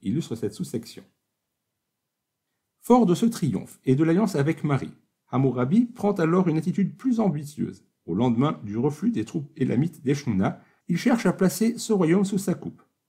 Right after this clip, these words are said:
Une lettre de Mari indique qu'il a alors la possibilité d'annexer purement et simplement le royaume,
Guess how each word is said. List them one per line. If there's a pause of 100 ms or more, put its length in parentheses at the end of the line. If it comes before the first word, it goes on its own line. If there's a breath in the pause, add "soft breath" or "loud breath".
(280)
Une
lettre
de
Mari
indique
qu'il
a
alors
la
possibilité
d'annexer
purement
et
simplement
le
royaume,